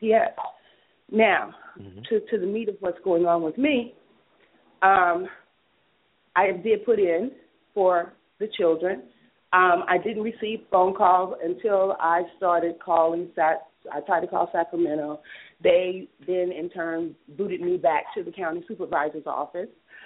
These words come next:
Speaker 1: I left messages, never got to speak to him, but left messages with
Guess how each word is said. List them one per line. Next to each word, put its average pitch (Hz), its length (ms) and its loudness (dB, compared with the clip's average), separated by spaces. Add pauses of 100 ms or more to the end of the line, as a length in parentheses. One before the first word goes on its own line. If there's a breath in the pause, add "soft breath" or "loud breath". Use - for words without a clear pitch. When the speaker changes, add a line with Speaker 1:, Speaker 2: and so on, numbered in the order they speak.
(280 loud breath)
Speaker 1:
I 160 200 6
left 175 280 4
messages, 175 480 -2
never 165 220 -2
got 160 120 -2
to 160 120 -12
speak 196 180 -12
to 196 80 -4
him, 175 200 -4
but 156 120 -2
left 165 220 -2
messages 170 520 -8
with 156 220 -2